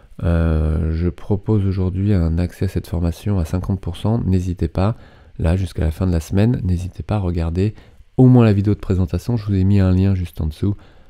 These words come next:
euh, une formation théorique, mais qui vous sert à visualiser clairement votre anatomie pour mieux l'utiliser.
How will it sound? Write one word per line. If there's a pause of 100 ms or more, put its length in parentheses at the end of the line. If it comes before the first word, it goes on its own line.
(140)
euh, (360)
une
formation
théorique,
mais
qui
vous
sert (140)
à (720)
visualiser
clairement
votre
anatomie
pour
mieux
l'utiliser.